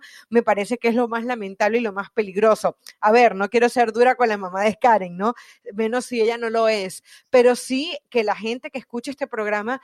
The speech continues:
entienda que los prototipos hay que dejarlo de un lado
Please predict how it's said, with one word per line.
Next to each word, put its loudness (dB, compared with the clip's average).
entienda -4
que -6
los -6
prototipos -4
hay -8
que -4
dejarlo 0
de 0
un 0
lado 4